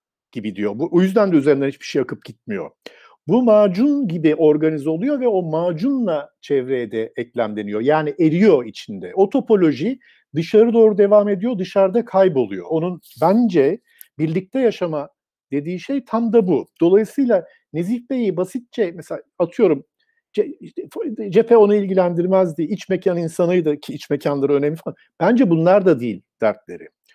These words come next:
O içeriden dışarıda gidiyor, neresi içerisi, neresi dışarısı karışabiliyor, cephe bir yerde bitiyor, başka bir şeye dönüyor falan. Gerçekten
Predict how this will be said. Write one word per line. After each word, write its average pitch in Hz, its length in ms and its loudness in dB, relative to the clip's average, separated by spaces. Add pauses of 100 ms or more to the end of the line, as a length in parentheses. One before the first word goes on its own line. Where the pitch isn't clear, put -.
O 180 120 4
içeriden 208 640 2
dışarıda 196 420 0
gidiyor, 180 500 -2
neresi 202 340 -6
içerisi, 180 460 -4
neresi 180 340 -10
dışarısı 175 500 -4
karışabiliyor, 175 840 -2 (240)
cephe 185 320 2
bir 196 60 0
yerde 180 340 4
bitiyor, 180 320 -2
başka 160 360 0
bir 160 40 -12
şeye 156 260 -6
dönüyor 151 260 -4
falan. 208 320 -4
Gerçekten 220 720 -2